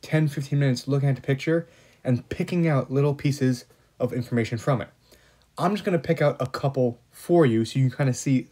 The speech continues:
some little things that you might miss, right? So looking at it, first and foremost, what we wanna see is, if you look on the left-hand side, you're gonna see, of course, Native Americans. Now, looking at this section over here,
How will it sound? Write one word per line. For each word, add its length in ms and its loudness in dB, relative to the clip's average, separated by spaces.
some 220 -2
little 160 2
things 300 0
that 80 0
you 120 2
might 260 -4
miss, 560 -6
right? 240 -2
So 160 0
looking 220 2
at 80 -4
it, 120 -12
first 300 0
and 100 0
foremost, 500 0
what 300 2
we 80 4
wanna 240 0
see 340 -4
is, 360 -4
if 140 -12
you 80 0
look 340 0
on 400 0
the 100 -8
left-hand 340 -4
side, 320 -8
you're 100 -2
gonna 120 2
see, 400 -2
of 140 -4
course, 400 0
Native 320 0
Americans. 600 -6
Now, 260 0
looking 300 0
at 80 0
this 140 -4
section 280 -2
over 120 0
here, 400 0